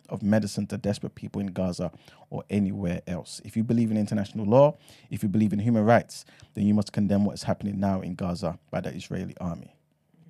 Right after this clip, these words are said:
He spoke out, man. You know what I'm saying? And we already know that he's been accused of anti-Semitism. This is how they got him out of there. You know what I'm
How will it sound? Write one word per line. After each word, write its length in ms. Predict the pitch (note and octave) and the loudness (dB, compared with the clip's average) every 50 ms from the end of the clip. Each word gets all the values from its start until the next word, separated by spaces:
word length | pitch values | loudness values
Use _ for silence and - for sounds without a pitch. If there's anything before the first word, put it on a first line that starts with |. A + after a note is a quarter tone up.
| - - - - _ _ _ - - | -20 -20 -20 -20 _ _ _ -16 -14
He 60 | B2 | -14
spoke 320 | - - - - C3+ - | -10 -6 -6 -6 -2 0
out, 140 | D3 B2+ A#2+ | 0 0 2
man. 140 | A#2+ A2+ B2 | 0 -4 -4
You 0 | |
know 40 | - - _ _ _ _ _ _ | -6 -10 _ _ _ _ _ _
what 80 | G#2 | -6
I'm 60 | G#2+ G2+ | -6 -4
saying? 320 | - A#2 A#2+ A#2+ C3 D3 - _ _ _ _ - _ _ _ - | -4 -2 -2 -2 -2 -4 -6 _ _ _ _ -20 _ _ _ 0
And 80 | G#2 B2 | 4 6
we 80 | C3 C3 | 6 6
already 220 | C3 C3+ B2+ A#2+ | 6 4 4 4
know 180 | B2 C3 C3+ B2 | 4 4 4 4
that 80 | G#2 | 4
he's 100 | A2 A2 | 0 -2
been 140 | - A2 G#2 | -2 -4 -4
accused 420 | G2+ - - A#2+ A2 G#2 G2 F#2+ | -4 -4 -2 0 0 0 0 0
of 300 | G2 F#2 F2+ F#2 - - _ _ _ _ _ - - - | -2 -2 -2 -4 -10 -16 _ _ _ _ _ -20 -14 -4
anti-Semitism. 760 | - F#2+ F#2+ G2 - - G#2 G2+ G2 - G#2+ F#2 F#2+ F2+ F2+ G2 | -2 -2 -2 -2 0 0 0 0 2 0 0 0 0 0 0 0
This 120 | G2 A#2 | -2 -2
is 40 | - - | 2 2
how 100 | A#2 G2+ | 2 2
they 100 | G2+ G2 | 2 0
got 140 | - F2 - | -4 -4 -4
him 120 | - G2+ | -4 -6
out 120 | F2+ E2+ - | -6 -6 -8
of 40 | - | -10
there. 180 | - - - - | -12 -14 -14 -12
You 80 | - - | -10 -8
know 60 | F3+ | -6
what 60 | G3 | -4
I'm 40 | D3+ | -2